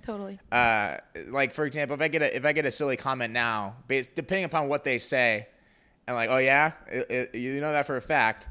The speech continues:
Speaker 2: and then, and then, like, go back and forth, or, like, my, my friend will comment with actual facts and whatnot, and then just, like, kinda get, get, get in these guys',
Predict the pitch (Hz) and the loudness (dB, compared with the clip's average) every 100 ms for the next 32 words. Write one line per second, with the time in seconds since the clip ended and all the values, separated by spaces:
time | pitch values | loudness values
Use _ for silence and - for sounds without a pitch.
0 | - 139 143 135 123 127 127 113 151 135 | -4 -2 -2 -2 -2 -2 0 2 2 2
1 | 127 123 135 131 139 135 131 131 127 117 | 2 0 -2 0 2 0 0 -2 -2 -4
2 | 131 - 156 135 139 135 127 113 117 117 | -4 -2 -2 -4 0 -2 0 -4 2 2
3 | 123 107 - 117 110 - 113 104 104 95 | 2 -6 -2 2 2 0 -6 -4 -4 -4
4 | 104 107 107 107 110 104 127 110 104 120 | -6 -6 -6 -6 -6 -4 -4 -4 -4 -8
5 | - - - - 151 - 113 151 147 143 | -8 -20 -18 0 0 0 0 0 0 -2
6 | 131 127 123 104 | -4 0 0 0